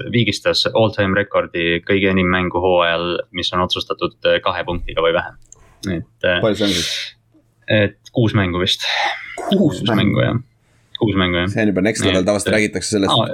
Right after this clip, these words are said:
Speaker 1: ühe-, üheksakümmend seitse oli ka Ravens, et seda
Speaker 2: Aa.
Speaker 1: on, äh, neli tiimi veel teinud.
Speaker 2: Ravensi teine aasta või?
Speaker 1: Jah.
Speaker 2: Päris huvitav, päris huvitav. <laughs> Aga, aga jah, kahjuks, sest tundub, et teil läheb päris keeruliseks, aga samas open alles, vaata.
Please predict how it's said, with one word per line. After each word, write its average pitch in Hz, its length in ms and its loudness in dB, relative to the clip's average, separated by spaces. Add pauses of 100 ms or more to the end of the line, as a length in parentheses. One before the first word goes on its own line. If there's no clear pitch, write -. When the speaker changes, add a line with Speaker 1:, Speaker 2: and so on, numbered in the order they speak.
Speaker 1:
ühe-, 143 220 4
üheksakümmend 127 500 2
seitse 131 280 2
oli 101 120 2
ka 110 80 4
Ravens, 85 380 -2 (140)
et 98 160 -2
seda 98 180 4
Speaker 2:
Aa. 92 80 -2
Speaker 1:
on, 90 140 -6
äh, 90 140 -2
neli 98 240 2
tiimi 87 300 0
veel 87 160 0
teinud. 90 300 -2 (260)
Speaker 2:
Ravensi 101 500 0
teine 104 220 2
aasta 104 320 0
või? 80 120 -4 (760)
Speaker 1:
Jah. 127 480 0 (100)
Speaker 2:
Päris 98 160 -6
huvitav, 92 300 -2 (260)
päris 147 240 2
huvitav. 117 320 0 (480)
<laughs> - 540 -10
Aga, 139 180 2
aga 165 220 2
jah, 214 80 -2 (320)
kahjuks, 139 380 0 (200)
sest - 240 -8
tundub, 120 240 2
et - 160 -16
teil 123 140 2
läheb 110 100 0
päris 117 160 0
keeruliseks, 127 380 2
aga 131 100 2
samas 156 240 2
open 156 300 2
alles, 113 260 2
vaata. 95 300 0